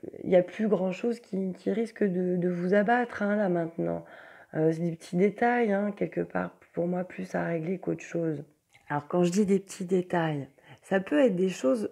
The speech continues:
très profondes, hein, euh, comme, euh, vraiment des, des, des fondations qui peuvent être à revoir. Simplement, pour moi, il n'y a pas de fatalité là-dedans, hein.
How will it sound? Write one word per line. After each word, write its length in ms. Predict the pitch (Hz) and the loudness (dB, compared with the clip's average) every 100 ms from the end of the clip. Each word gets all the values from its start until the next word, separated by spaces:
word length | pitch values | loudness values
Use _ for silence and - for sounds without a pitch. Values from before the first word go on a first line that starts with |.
| - | -10
très 300 | - - 220 | -8 0 0
profondes, 720 | 220 - 247 - 240 233 180 | 0 0 0 2 4 6 6
hein, 640 | 185 196 196 160 160 156 | 4 2 2 2 2 2
euh, 20 | 156 | 2
comme, 220 | - 180 175 | 2 2 4
euh, 240 | 156 151 | 4 4
vraiment 420 | 143 156 160 190 | 4 6 6 4
des, 340 | 175 160 156 151 | 2 2 2 2
des, 240 | 147 156 151 | 6 6 4
des 180 | 147 160 | 2 2
fondations 800 | - 180 143 131 - 202 202 175 | 4 0 0 -2 -2 0 2 0
qui 180 | - - | -2 0
peuvent 220 | 165 160 | 4 4
être 220 | 160 160 | 4 2
à 60 | 170 | 0
revoir. 500 | 175 185 240 220 170 - - - _ | 0 0 2 2 0 -10 -16 -20 _
Simplement, 540 | - 165 156 160 202 | -2 -2 0 -2 -2
pour 180 | 190 147 | -4 -4
moi, 180 | 156 196 | -2 -2
il 40 | |
n'y 60 | 165 | -2
a 60 | |
pas 160 | 135 170 | -2 -4
de 80 | 175 | -4
fatalité 720 | 151 147 147 139 139 - 190 | -4 -4 -4 -6 -4 2 4
là-dedans, 560 | 180 175 190 196 185 | 4 2 0 -2 -2
hein. 100 | 156 | -2